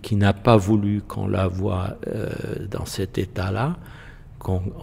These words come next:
reste plutôt avec l'image radieuse de la jeune femme. Elle a bien fait, je lui en sais gré aujourd'hui.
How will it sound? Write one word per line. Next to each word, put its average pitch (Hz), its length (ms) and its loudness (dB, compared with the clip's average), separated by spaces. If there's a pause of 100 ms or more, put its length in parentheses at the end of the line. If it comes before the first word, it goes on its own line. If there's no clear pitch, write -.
reste - 480 -4
plutôt 92 540 -2
avec 87 420 -6
l'image 87 460 -4
radieuse 92 800 -6 (240)
de 92 80 -6
la - 180 -4
jeune 85 240 -6
femme. - 400 -2 (640)
Elle - 100 -4
a 82 80 -2
bien 90 260 -2
fait, 123 300 -2
je 98 140 -8
lui - 160 -8
en 78 100 -4
sais - 260 -8
gré 123 280 0
aujourd'hui. 95 580 -2